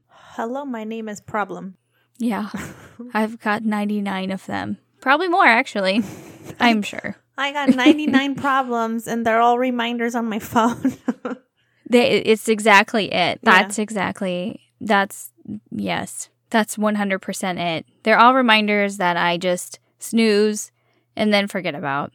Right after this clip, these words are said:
Speaker 1: Yes. I've been trying to bring in canned goods into the classroom since last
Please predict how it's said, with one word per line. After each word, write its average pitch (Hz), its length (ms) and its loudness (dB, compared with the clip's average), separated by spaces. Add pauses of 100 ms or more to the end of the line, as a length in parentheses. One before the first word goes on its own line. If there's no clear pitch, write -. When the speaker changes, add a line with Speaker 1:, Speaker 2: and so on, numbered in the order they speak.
Speaker 1:
Yes. 214 420 -8 (240)
I've 247 100 -16
been 302 120 -6
trying 330 380 -8
to - 40 -16
bring 254 260 -6
in 247 180 -6
canned 220 320 -8
goods 202 260 -6
into 226 240 -10
the 196 120 -10
classroom 208 760 -12 (400)
since 208 340 -10
last 185 400 -12